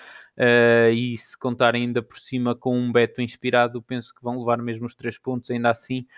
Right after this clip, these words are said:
o empate anula, eh, porque o Rio Ave está a jogar a vida e pode, e, e pode sempre agigantar-se.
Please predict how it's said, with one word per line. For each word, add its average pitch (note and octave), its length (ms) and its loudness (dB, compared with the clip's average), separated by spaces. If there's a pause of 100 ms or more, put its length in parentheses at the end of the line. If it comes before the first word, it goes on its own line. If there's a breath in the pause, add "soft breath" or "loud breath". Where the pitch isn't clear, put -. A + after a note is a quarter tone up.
(240 loud breath)
o B2 80 -4
empate A#2+ 360 0
anula, A#2+ 540 0 (140)
eh, A#2 440 4 (100)
porque B2 240 -6
o - 20 -14
Rio A#2+ 260 -2
Ave A#2+ 220 4
está - 280 -2
a A#2+ 40 0
jogar A2+ 260 0
a B2 60 2
vida A2 500 -8
e G2+ 200 -12
pode, G#2 340 -12 (580)
e, A2 280 -16 (160)
e A#2+ 40 -20
pode B2+ 220 -4
sempre C3 320 0
agigantar-se. A#2 800 -2